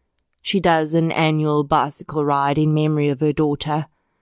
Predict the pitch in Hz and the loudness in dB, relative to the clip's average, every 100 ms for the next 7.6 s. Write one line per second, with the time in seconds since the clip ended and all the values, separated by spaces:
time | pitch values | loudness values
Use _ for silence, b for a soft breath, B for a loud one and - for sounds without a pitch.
0 | _ - 180 180 180 185 185 170 165 165 | _ -2 2 4 2 0 0 0 0 -4
1 | 156 165 160 - 180 160 160 165 156 160 | -2 -2 -2 -2 0 0 0 0 0 0
2 | 117 - - - - _ _ _ - 180 | -2 -6 -8 -10 -18 _ _ _ -4 -2
3 | 175 151 - 156 147 151 143 143 147 143 | 0 -2 0 0 0 0 0 0 0 -2
4 | 151 135 127 185 175 - - - _ _ | -2 -2 -2 -4 -10 -14 -20 -20 _ _
5 | _ _ _ _ _ _ _ _ _ _ | _ _ _ _ _ _ _ _ _ _
6 | _ _ 190 180 - 202 180 180 - 170 | _ _ 0 0 2 0 0 -4 -6 -6
7 | - - 143 151 190 202 | -4 -4 -2 -2 -4 -6